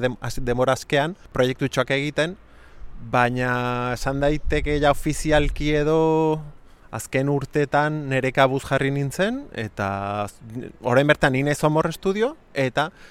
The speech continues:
e, musika bai Gonzalo Sardonek egiten didala, eta hori, e, Durangoko sorkuntza beka jaso nuen bi mila eta hogeita bat bukaeran, bueno, bo-, bi mila eta hogeita bian hasi nintzen proiektu horrekin, Bar-, Barraka izeneko jokuarekin,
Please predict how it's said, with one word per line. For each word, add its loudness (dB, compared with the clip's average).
e, -6
musika 0
bai 2
Gonzalo -2
Sardonek -6
egiten -6
didala, -4
eta 2
hori, 0
e, 0
Durangoko 0
sorkuntza -2
beka 0
jaso -2
nuen -4
bi -6
mila -4
eta -4
hogeita -2
bat 0
bukaeran, 2
bueno, 0
bo-, -10
bi -6
mila -2
eta 2
hogeita 0
bian 2
hasi -4
nintzen -4
proiektu -2
horrekin, -2
Bar-, -2
Barraka 0
izeneko -2
jokuarekin, -2